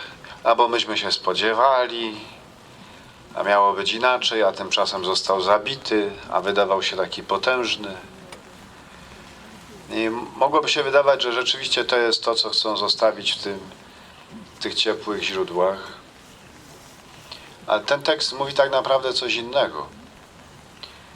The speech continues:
Mianowicie, że tym, co ich najbardziej przeraziło, to było to, że przyszły kobiety i powiedziały: „Zmartwychwstał. Zmartwychwstał”.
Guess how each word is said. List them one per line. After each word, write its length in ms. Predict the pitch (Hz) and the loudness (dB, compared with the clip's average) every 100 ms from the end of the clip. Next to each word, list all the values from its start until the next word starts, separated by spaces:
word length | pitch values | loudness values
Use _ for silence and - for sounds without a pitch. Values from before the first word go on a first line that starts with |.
| - - - - | -20 -20 -20 -6
Mianowicie, 600 | 98 101 107 110 123 117 | -2 0 -2 -2 0 2
że 280 | 101 101 101 92 - - - - - - - - - - - - - - - - | 0 -2 -4 -8 -14 -20 -20 -20 -20 -20 -20 -20 -20 -20 -20 -20 -20 -20 -20 -8
tym, 200 | 127 131 | -6 -2
co 160 | - 123 | 0 0
ich 100 | 113 | 0
najbardziej 460 | 113 120 120 117 | 0 2 0 -2
przeraziło, 840 | 110 - 104 101 104 120 87 76 78 - - - - - - - - | -2 -2 0 0 0 -4 -4 -6 -8 -16 -20 -20 -20 -20 -20 -20 -18
to 80 | 95 | -10
było 260 | 95 98 95 | -2 0 2
to, 180 | 117 | 0
że 140 | 107 104 | 0 -2
przyszły 380 | - 123 - 107 | -2 -2 -2 -2
kobiety 420 | 104 110 110 107 | -2 -2 -2 -6
i 20 | |
powiedziały: 520 | 98 98 101 101 95 | -10 -6 -4 -4 -2
„Zmartwychwstał. 760 | 92 98 104 - 113 - - 60 - - - - - - - - - - - - - - - - - - - - - - - - - - - - - - - - - - | -2 -2 -4 -4 -2 -2 -4 -10 -16 -20 -20 -20 -20 -20 -20 -20 -20 -20 -20 -20 -20 -20 -20 -20 -20 -20 -20 -20 -20 -20 -20 -20 -20 -20 -20 -20 -20 -20 -20 -20 -20 -8
Zmartwychwstał”. 840 | - - 117 - 143 - - - | -4 0 -2 0 -2 0 -2 -4